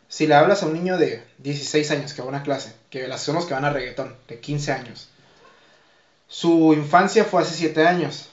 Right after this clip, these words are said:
estamos hablando de dos mil quince, cuando empezó el reggaetón en su top.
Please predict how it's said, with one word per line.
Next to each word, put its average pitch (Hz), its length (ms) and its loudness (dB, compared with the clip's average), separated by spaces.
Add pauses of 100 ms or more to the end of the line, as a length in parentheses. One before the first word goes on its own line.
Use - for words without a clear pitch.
estamos 147 260 0
hablando 147 200 0
de - 40 -2
dos 139 60 -6
mil 143 140 -6
quince, 151 480 -10 (180)
cuando 151 240 0
empezó 147 260 -8
el 127 60 -8
reggaetón 135 340 -6
en 147 100 -8
su - 120 -10
top. 120 180 -14